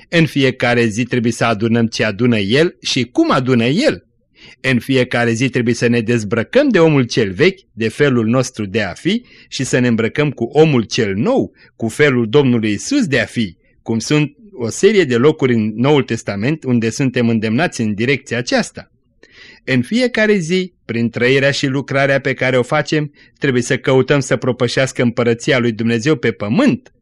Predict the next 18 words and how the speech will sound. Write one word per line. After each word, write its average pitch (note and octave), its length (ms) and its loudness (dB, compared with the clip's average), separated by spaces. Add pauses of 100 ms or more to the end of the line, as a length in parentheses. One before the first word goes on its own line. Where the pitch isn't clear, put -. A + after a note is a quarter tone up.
(220)
care A#2+ 240 0
este B2+ 260 0
deosebită B2 640 0
din G3+ 440 0
temelii A3 640 2 (220)
față C3 320 -2
de A#2+ 100 0
împărăția A2+ 640 -2
lumii A2 320 0
prezente. G2 760 -6 (640)
Noi B2+ 300 2
suntem C#3 420 2
trimiși B2 560 0
și D3+ 140 0
împuterniciți B2 840 0
împărăției B2 600 0
lui B2 160 0
Dumnezeu B2 640 2